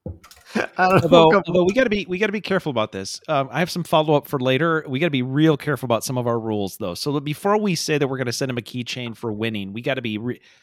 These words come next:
Speaker 2: I have some follow-up. We're gonna talk about this a little bit later.
Speaker 1: Can we just send him a keychain? We'll just, okay, we'll talk about it later.
Speaker 2: Yes,
Speaker 1: We,
Speaker 2: yeah.
Speaker 1: we're gonna, somebody's gonna need to clean this up. Okay, anywho, uh, back to the, back to the email. "In the spirit of that, and to show the audience our commitment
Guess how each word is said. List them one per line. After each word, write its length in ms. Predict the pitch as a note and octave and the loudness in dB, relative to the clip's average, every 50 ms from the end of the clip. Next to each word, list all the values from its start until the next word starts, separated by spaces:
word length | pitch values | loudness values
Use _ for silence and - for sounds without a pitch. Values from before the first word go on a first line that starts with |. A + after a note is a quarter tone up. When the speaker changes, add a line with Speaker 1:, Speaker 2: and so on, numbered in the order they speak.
| _ _ _ _ _ _ _ - | _ _ _ _ _ _ _ -2
Speaker 2:
I 80 | C#3 | 0
have 100 | D3+ C#3+ | 0 0
some 140 | - - B2+ | 0 -4 -2
follow-up. 360 | - - C3 A#2+ A2+ G#2+ G#2 - | 2 4 4 4 4 2 -2 -2
We're 160 | E3+ E3 F#3 | 0 0 0
gonna 120 | G3 D#3+ | 0 0
talk 180 | B2+ D3 D#3+ C3+ | 0 2 2 2
about 100 | C3 C3 | 0 -2
this 160 | B2 B2 - | -4 -4 -4
a 20 | C3+ | -2
little 120 | B2+ A#2+ | -2 -2
bit 120 | A#2 G#2+ G2 | -2 -2 -4
later. 340 | G#2+ G2 D#2+ - - - _ _ _ _ _ _ - | -4 -4 -6 -6 -10 -16 _ _ _ _ _ _ 0
Speaker 1:
Can 80 | - | 0
we 40 | - | 2
just 260 | C3 E3 - - - | 4 4 4 4 4
send 160 | - D3+ D3+ D3 | 4 4 4 4
him 60 | B2 | 4
a 60 | A2+ | 2
keychain? 680 | - - - C#3 C3 - F3+ F#3+ G3 G3+ G#3 F#3 E3+ - _ _ - | 2 0 0 0 0 0 0 0 0 -2 -2 -6 -10 -14 _ _ -2
We'll 60 | D#3 | -2
just, 340 | C3+ C#3 - - - _ _ | 0 0 -2 -2 -4 _ _
okay, 280 | E3 C#3+ A#2+ - G#2 G2+ | -6 -4 -2 0 0 2
we'll 100 | A2+ B2+ | 2 2
talk 220 | B2 B2+ A2+ G#2 | 4 2 2 2
about 180 | - F#2 F2+ F2+ | 2 0 0 0
it 100 | F#2+ F#2 | -2 -6
later. 220 | F2+ F2 E2+ F2+ - | -8 -8 -6 -6 -4
Speaker 2:
Yes, 240 | A2+ - - - - - | -6 -6 -6 -8 -4 0
Speaker 1:
We, 140 | D#3 F3 | 0 0
Speaker 2:
yeah. 80 | F3 - E3+ E3 - | 2 0 -4 -6 -2
Speaker 1:
we're 160 | A#2+ C3+ C#3 | -2 -2 0
gonna, 160 | C3 C3 A2+ - | 0 0 0 0
somebody's 340 | - C3 A#2 G#2 G2 E2 | 0 0 0 0 -2 -2
gonna 160 | F#2 G2 F#2+ F#2+ | -2 -2 0 0
need 120 | F#2 F2+ | -2 -2
to 40 | F2 | -4
clean 220 | - - G2+ F#2+ F#2 | -4 -4 -2 -2 0
this 180 | F#2 F2+ - | -2 0 0
up. 220 | - F#2+ - - _ - | 0 0 0 0 _ 2
Okay, 240 | D#3+ - B2+ G#2 - | 4 4 2 2 2
anywho, 400 | E3+ D#3 D3 G#2+ F2 G2 F2 - _ - - - - - - | 2 2 2 2 0 -2 -4 -6 _ -16 -20 -20 -18 -2 4
uh, 220 | E3 C#3 C3 B2+ | 8 10 10 10
back 240 | A#2 A#2 C#3 C#3 - | 10 8 4 2 2
to 80 | - B2+ | 2 2
the, 280 | G2+ G#2 G2 F#2+ G#2 - | 4 4 4 2 2 2
back 160 | - B2 B2 - | 0 0 0 0
to 60 | A2+ | -2
the 140 | G2+ A#2+ A2 | 0 0 0
email. 240 | G2+ F#2+ F#2+ F#2+ - _ | 2 2 0 -2 -2 _
"In 220 | - G3 A3+ B3 A#3 | 4 4 4 4 4
the 80 | A3+ | 2
spirit 360 | - - - - G#3 G#3 F#3 E3+ | 0 0 0 0 2 4 4 4
of 140 | E3 A#2+ | 4 4
that, 320 | A#2 A2+ F#2+ F2+ - - - - - - | 4 2 2 0 -4 -12 -20 -14 -4 -2
and 160 | B2 G#2+ F2+ | 0 0 0
to 60 | G2 | 0
show 300 | - - - D3+ F3+ A3+ | 0 2 4 4 4 4
the 220 | C4 A#3 C3 G2+ G2 | 4 2 0 -2 2
audience 460 | - A#2 D3 F#3 A3+ G#3+ G#3 F#3 - | 2 2 2 2 2 0 0 0 0
our 240 | - D3+ E3 G3 F#3 | 0 2 2 2 2
commitment 480 | - - F#3 A#3+ A3+ G3 B2+ G#2 G2+ | 2 2 4 4 4 4 0 -2 -2